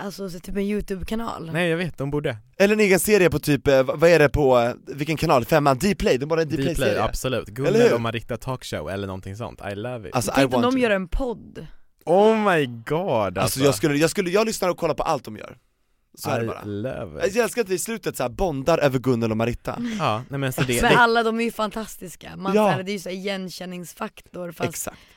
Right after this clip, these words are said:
Speaker 1: gånger tusen typ.
Speaker 3: Exakt, alla taggar så här sin bästa kompis, bara, "Pau, det här är så du."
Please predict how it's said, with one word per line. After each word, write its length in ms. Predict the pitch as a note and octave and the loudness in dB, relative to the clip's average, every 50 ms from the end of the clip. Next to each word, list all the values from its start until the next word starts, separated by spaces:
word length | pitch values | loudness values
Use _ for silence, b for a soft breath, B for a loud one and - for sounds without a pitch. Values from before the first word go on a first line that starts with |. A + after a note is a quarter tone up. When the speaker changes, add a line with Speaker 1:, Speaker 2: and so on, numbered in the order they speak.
| b b b | b b b
Speaker 1:
gånger 360 | - F#3 G3+ F#3+ F#3 F#3 F3+ | -6 -4 -4 -4 -4 -6 -10
tusen 560 | E3 - G3+ F#3+ F3 D#3+ D3+ E3 D#3 D#3+ D#3+ D#3 | -8 -8 -8 -8 -8 -10 -14 -14 -14 -14 -14 -16
typ. 140 | - - _ _ - - | -18 -20 _ _ -14 -8
Speaker 3:
Exakt, 220 | - C3+ F3+ - | 0 0 4 6
alla 120 | F#3 F3+ E3+ | 6 6 6
taggar 260 | - F3+ D#3+ D#3 E3 | 6 4 4 6 4
så 100 | - D3 | 6 6
här 60 | C3 | 4
sin 160 | A2 C3 D3 | 4 4 2
bästa 160 | C3+ C3+ - - | 2 2 2 2
kompis, 240 | D3 C3 B2 - | 0 0 0 2
bara, 120 | - C3+ A#2 | 2 2 4
"Pau, 260 | - F3 F#3 F3+ F3 | 6 6 8 8 8
det 100 | D#3 D#3 | 6 4
här 120 | E3 E3+ | 4 4
är 40 | D#3+ | 4
så 140 | C#3 C#3+ C#3 | 4 0 0
du." 380 | C3 C#3+ B2 G2+ G2+ G#2 A#2 | 2 2 2 0 -2 -8 -14